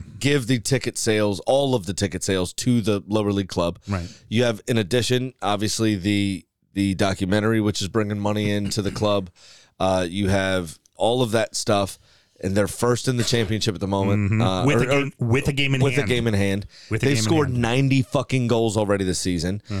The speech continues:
Speaker 1: And I was talking to my brother about it 'cause obviously we talk about our sports bets constantly.
Speaker 2: Giving up, like, fifty, though. <laughs> They, they fucking
Speaker 1: Oh,
Speaker 2: love
Speaker 1: yeah,
Speaker 2: to give
Speaker 1: yeah,
Speaker 2: up
Speaker 1: yeah.
Speaker 2: a goal.
Speaker 1: But I, I texted him and I was like, "Man, mother,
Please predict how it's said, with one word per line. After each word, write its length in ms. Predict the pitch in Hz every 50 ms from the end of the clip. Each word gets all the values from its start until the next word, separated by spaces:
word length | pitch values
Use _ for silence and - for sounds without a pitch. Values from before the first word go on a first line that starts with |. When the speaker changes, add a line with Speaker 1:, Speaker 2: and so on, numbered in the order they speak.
| 90 -
Speaker 1:
And 100 | - 117 120
I 40 | 117
was 120 | 113 -
talking 240 | - 160 156 123 131
to 40 | 120
my 100 | 107 104
brother 300 | 98 151 165 165 147 120
about 220 | 92 101 95 98
it 60 | 113 -
'cause 220 | 127 110 95 101
obviously 400 | 104 104 110 107 107 - - 117
we 120 | 107 110
talk 220 | - - 113 107 101
about 160 | 104 104 95
our 80 | 92 85
sports 320 | - - 113 110 101 -
bets 220 | - 95 82 -
constantly. 580 | - - 87 90 80 101 - 78 82 92 101 101 - - - -
Speaker 2:
Giving 200 | 160 135 131 123
up, 140 | 123 -
like, 180 | 123 120 113 -
fifty, 340 | - - - - - - 120
though. 340 | - - - - - 147 135
<laughs> 40 |
They, 120 | - 160 - 160 170 143 -
they 260 | - 147 156 135 113 -
fucking 240 | - 120 113 214 208
Speaker 1:
Oh, 60 | 170
Speaker 2:
love 80 | 143
Speaker 1:
yeah, 60 | 131 135
Speaker 2:
to 60 | 131 120 113
give 80 | 113
Speaker 1:
yeah, 60 | 110 104
Speaker 2:
up 40 | 98
Speaker 1:
yeah. 100 | 90 80
Speaker 2:
a 20 | 82
goal. 360 | 101 - 98 92 - - - -
Speaker 1:
But 120 | 135 143
I, 80 | 156 165
I 220 | 156 123 143 143
texted 480 | 123 - 156 165 160 - - - 107 104
him 180 | 101 95 101
and 100 | 113 117
I 60 | 113 113
was 180 | 110 110 92
like, 160 | 98 98 104 101
"Man, 160 | 113 110 107
mother, 200 | 107 110 98